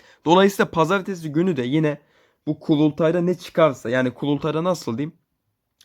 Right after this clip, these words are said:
pozitif bir şey çıkarsa çok sert bir şekilde yükselebilir. Bakın bunu söylüyorum.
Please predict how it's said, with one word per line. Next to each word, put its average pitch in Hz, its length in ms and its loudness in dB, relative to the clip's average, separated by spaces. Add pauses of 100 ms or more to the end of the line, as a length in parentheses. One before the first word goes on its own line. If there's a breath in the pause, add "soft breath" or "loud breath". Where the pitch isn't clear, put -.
pozitif 165 380 -2
bir 156 80 0
şey 156 180 0
çıkarsa 160 380 -4
çok 160 220 -2
sert 170 280 2
bir 139 60 -2
şekilde 143 300 -2
yükselebilir. 127 500 -4 (100)
Bakın 120 260 -4
bunu 131 100 -2
söylüyorum. 120 560 -4